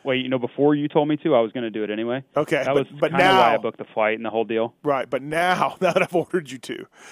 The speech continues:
Speaker 2: No, I think he's gonna go on. I, I mean, I don't know if he wins in Oakland, um, but, uh, you know, he, I think this is gonna be the push that this kid needs.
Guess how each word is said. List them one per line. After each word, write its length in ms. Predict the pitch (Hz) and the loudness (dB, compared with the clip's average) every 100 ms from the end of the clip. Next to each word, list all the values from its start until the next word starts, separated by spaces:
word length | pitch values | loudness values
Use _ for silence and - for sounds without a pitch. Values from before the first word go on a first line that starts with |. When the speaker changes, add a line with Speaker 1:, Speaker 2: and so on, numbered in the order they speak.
| - | -6
Speaker 2:
No, 260 | 190 208 202 | 2 4 4
I 180 | 160 190 | 2 2
think 240 | - 175 | 0 -4
he's 180 | - 151 | -4 -6
gonna 200 | 147 131 | -4 -4
go 220 | 131 131 | -2 -2
on. 120 | 123 - | -2 -4
I, 140 | 113 | -6
I 80 | - | -4
mean, 140 | 156 | 0
I 80 | 160 | 2
don't 120 | 170 160 | 2 2
know 100 | 151 | 0
if 80 | |
he 80 | 139 | -2
wins 280 | 127 147 135 | -2 -4 -4
in 60 | 131 | 0
Oakland, 460 | 170 185 190 185 160 _ _ _ _ | 2 2 0 -2 -8 _ _ _ _
um, 520 | 139 127 120 113 92 - _ - | -2 0 -2 -6 -10 -18 _ -10
but, 300 | 131 113 - _ - | -4 -4 -6 _ -14
uh, 100 | - | -10
you 120 | 147 | -8
know, 120 | 127 | -6
he, 120 | 117 - | -8 -8
I 100 | 123 | -10
think 220 | 117 143 | -8 -8
this 140 | 143 123 | -8 -10
is 160 | 117 | -12
gonna 280 | 120 139 139 | -4 -2 -2
be 260 | 127 139 135 | -6 -8 -8
the 160 | 123 113 | -10 -12
push 420 | - 156 139 - - _ _ - | -2 -2 -2 -8 -14 _ _ -18
that 120 | 123 | -10
this 180 | 131 127 | -8 -8
kid 220 | - 139 | -6 -6
needs. 380 | 127 131 120 110 | -6 -8 -8 -10